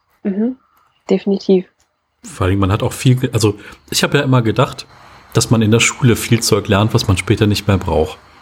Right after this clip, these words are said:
Speaker 2: Und dass das dann in der Berufsschule gar nicht mehr so ist. Aber
Speaker 1: <laughs>
Speaker 2: irgendwie war das in der Berufsschule auch so.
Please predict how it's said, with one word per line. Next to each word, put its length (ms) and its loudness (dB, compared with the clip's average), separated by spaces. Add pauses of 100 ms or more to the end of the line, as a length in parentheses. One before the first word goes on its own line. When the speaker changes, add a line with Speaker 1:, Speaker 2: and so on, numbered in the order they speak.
(120)
Speaker 2:
Und 120 2
dass 120 0
das 140 0
dann 160 0
in 60 0
der 80 2
Berufsschule 500 2
gar 180 0
nicht 220 -2
mehr 100 0
so 120 -2
ist. 280 -10 (1120)
Aber 220 0
Speaker 1:
<laughs> 0 -
Speaker 2:
irgendwie 560 2 (140)
war 100 4
das 180 -2
in 60 2
der 80 2
Berufsschule 480 0
auch 160 -4
so. 320 -8